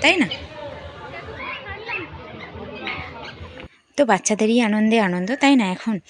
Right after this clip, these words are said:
উম, আর দেখো এই লাভ বার্ডগুলোকে এত ভালো লাগে, এত মিষ্টি লাগে, কিউট লাগে। আর সবথেকে এখানে সবথেকে ছোট ছোট পাখি তোমাদেরকে দেখাচ্ছি, দেখো। উম, সেই ছোট ছোট পাখিগুলোকে আমার এত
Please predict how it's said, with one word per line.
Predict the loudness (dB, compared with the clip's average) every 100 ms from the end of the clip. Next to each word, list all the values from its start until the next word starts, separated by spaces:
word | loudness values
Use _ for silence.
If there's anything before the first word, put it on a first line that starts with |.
| -20 -14 -6
উম, | -4 -4 -4 -6 -4
আর | -2 0
দেখো | 0 0 2
এই | 4 2 0 -2 -2
লাভ | 0 0
বার্ডগুলোকে | 0 0 2 0 0 -4
এত | -4 -4 0
ভালো | 2 2 0
লাগে, | 0 -2
এত | -4 -6 -6 0
মিষ্টি | 2 2 -2 0
লাগে, | 0 0 -4
কিউট | -4 -4 0
লাগে। | 0 0 -2 -4 -8 -8 -4
আর | -2 0
সবথেকে | 2 0 -2 -6 -2
এখানে | -2 -2 0 2
সবথেকে | 2 -2 _ -6 -4
ছোট | -2 -2
ছোট | -2 -2
পাখি | -2 -2 -4 -8 -10 -10 -12 -4
তোমাদেরকে | -2 0 0 0 2
দেখাচ্ছি, | 0 0 -6 -4 -4
দেখো। | -4 -6 -10 -12 -12 -14 -14 -8
উম, | -4 -2 -2
সেই | 0 0
ছোট | 0 -4
ছোট | -6 -4
পাখিগুলোকে | -4 -2 -2 0 -2 -4
আমার | -4 -2 -2 -4 -8 _ -8
এত | -8 -6